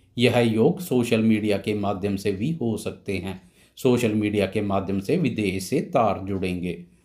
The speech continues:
अगस्त माह में अंतिम राशि परिवर्तन मंगल का है। अठारह अगस्त को मंगल भी राशि परिवर्तन कर प्रथम भाव अर्थात आपकी राशि में प्रवेश कर जाएगा। आक्रामक, लड़ाकू और क्रोधी ग्रह मंगल का राशि पर संचार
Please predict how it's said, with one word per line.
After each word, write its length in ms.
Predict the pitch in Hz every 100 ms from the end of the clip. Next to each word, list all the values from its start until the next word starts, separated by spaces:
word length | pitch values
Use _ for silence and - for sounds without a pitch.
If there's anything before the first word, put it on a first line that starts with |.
| _ -
अगस्त 440 | 127 139 196 180 196
माह 280 | 143 127
में 260 | 120 123 -
अंतिम 460 | 135 135 - 220 196
राशि 260 | 127 117 117
परिवर्तन 520 | 110 110 107 151 190 131
मंगल 460 | 110 107 104 101
का 240 | - 95 85
है। 100 | 85 - -
अठारह 360 | 143 139 139 202
अगस्त 320 | 220 175 165
को 140 | - 143
मंगल 380 | 127 127 156 202
भी 120 | 185
राशि 280 | 135 120 123
परिवर्तन 440 | 113 113 110 117
कर 140 | 120 175
प्रथम 460 | - 120 113 113 104
भाव 280 | 92 - - _ - -
अर्थात 460 | 131 135 131 - -
आपकी 400 | 123 113 113 117
राशि 320 | 107 98 107
में 180 | 101 -
प्रवेश 440 | 180 165 123 92 -
कर 260 | - 92 92
जाएगा। 420 | 101 90 92 90 - _ _ -
आक्रामक, 640 | 127 131 110 113 113 113 113
लड़ाकू 500 | 113 113 113 - 123
और 140 | 117
क्रोधी 480 | 113 120 120 131 135
ग्रह 240 | 120 113 113
मंगल 380 | 104 110 131
का 160 | 143 135
राशि 360 | 104 101 - 165
पर 160 | 202 175
संचार 520 | 139 113 107 92